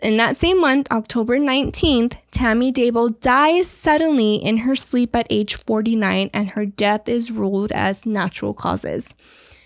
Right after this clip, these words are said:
Two weeks later, November fifth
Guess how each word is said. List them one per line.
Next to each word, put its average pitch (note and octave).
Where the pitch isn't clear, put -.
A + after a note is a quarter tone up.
Two F4+
weeks F#4+
later, C#4
November C4+
fifth A#3+